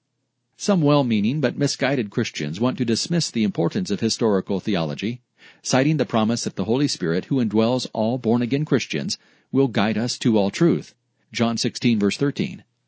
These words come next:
What these Christians fail to recognize is that the Holy Spirit has indwelt Christians throughout church history, and it is Jesus Christ himself who has given some to be apostles, some prophets,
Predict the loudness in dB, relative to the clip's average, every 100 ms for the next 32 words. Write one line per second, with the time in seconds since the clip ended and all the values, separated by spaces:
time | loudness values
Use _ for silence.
0 | _ _ _ -2 2 2 2 0 0 -2
1 | -2 -2 -2 2 2 0 -2 -4 -4 -4
2 | -6 -8 -4 0 0 0 0 2 2 0
3 | 0 0 2 0 0 -2 0 2 2 0
4 | -2 -2 -4 -4 -4 0 0 0 0 0
5 | 0 -2 -2 -4 -6 _ _ -20 _ 0
6 | 0 2 2 2 0 0 0 0 0 -2
7 | -2 -4 -2 0 0 0 0 0 0 0
8 | 0 0 0 -2 -2 0 2 0 0 -4
9 | -4 -6 -8 -14 _ -6 0 0 0 -2
10 | -2 -6 -10